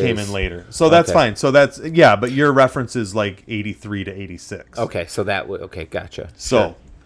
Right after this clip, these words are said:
Speaker 2: Sorry, I didn't mean to jump ahead.
Speaker 1: No, but this is, so the N W A is this powerhouse. Uh, notable things that happened there are Dusty Rhodes turning face in nineteen seventy-four
Speaker 2: Yes.
Speaker 1: and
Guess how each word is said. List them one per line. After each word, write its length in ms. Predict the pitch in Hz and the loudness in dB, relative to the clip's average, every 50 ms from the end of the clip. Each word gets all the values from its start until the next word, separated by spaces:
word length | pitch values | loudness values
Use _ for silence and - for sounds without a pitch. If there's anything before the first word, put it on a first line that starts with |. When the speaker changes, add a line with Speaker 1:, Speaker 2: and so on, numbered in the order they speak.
| _ _ | _ _
Speaker 2:
Sorry, 200 | - 156 147 131 | 2 4 6 6
I 40 | 127 | 6
didn't 180 | 135 139 135 | 4 2 0
mean 80 | 131 131 | -2 -4
to 80 | 120 110 | -6 -4
jump 220 | 98 120 104 - | -4 -4 -2 -2
ahead. 280 | 101 87 92 87 87 80 | -4 -4 -4 -6 -6 -6
Speaker 1:
No, 220 | - 147 139 127 113 | 0 2 2 2 2
but 200 | 110 123 131 117 | 2 -2 0 2
this 200 | 147 143 139 - | 2 0 0 -2
is, 200 | 156 147 123 - | -8 -8 -6 0
so 100 | - 160 | 0 0
the 140 | 131 143 151 | 2 4 2
N 100 | 160 170 | 2 2
W 240 | 165 151 139 135 139 | 2 0 0 0 0
A 40 | 143 | 0
is 140 | 135 117 107 | 0 0 -2
this 100 | 107 - | -8 -8
powerhouse. 640 | - 120 117 113 113 104 95 98 92 92 92 - - | -2 0 2 2 2 2 0 -2 -2 -2 -8 -12 -6
Uh, 200 | 107 107 110 107 | -2 -2 -2 0
notable 320 | 113 123 135 139 131 123 | 2 0 0 2 0 -2
things 220 | 120 - 139 127 110 | -2 -2 -6 -6 -6
that 100 | 113 101 | -4 -2
happened 340 | 113 113 117 - 123 117 117 | 0 0 0 -2 -4 -2 0
there 220 | 113 113 113 113 | 0 2 2 2
are 240 | 104 101 101 101 98 | 2 0 0 -2 -4
Dusty 400 | 95 - 120 110 - - 120 107 | -2 -2 -2 -2 -2 -4 -6 -2
Rhodes 560 | 104 110 107 110 110 113 113 107 104 - - _ _ _ _ _ _ _ _ | 0 0 2 2 2 0 -2 -4 -8 -16 -20 _ _ _ _ _ _ _ _
turning 320 | - - 123 110 104 98 | -6 -4 -4 -4 -4 -6
face 400 | 98 - - 117 110 110 107 - | -8 -6 -4 -4 -2 -2 -4 -6
in 120 | 120 107 101 | -8 -8 -6
nineteen 320 | 104 101 98 - 113 104 | -6 -8 -8 -8 -10 -10
seventy-four 760 | - - 104 95 98 95 95 87 - - 113 104 104 107 104 | -6 -6 -6 -6 -6 -10 -12 -12 -8 -6 -4 -2 -2 0 0
Speaker 2:
Yes. 220 | 107 98 92 95 | 0 0 0 -2
Speaker 1:
and 200 | 110 104 101 85 | -4 -6 -6 -8